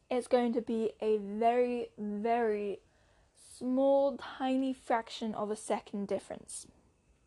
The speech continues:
Albert Einstein said that time, measured along different trajectories, is affected by differences in either gravity or velocity,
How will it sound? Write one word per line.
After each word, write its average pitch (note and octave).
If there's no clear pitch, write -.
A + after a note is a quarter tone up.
Albert E4
Einstein A3+
said A3
that G#3+
time, -
measured C#4+
along A#3
different C4
trajectories, G3
is C4
affected B3+
by C4
differences D#4+
in A#3
either A3+
gravity D4+
or B3
velocity, G#3+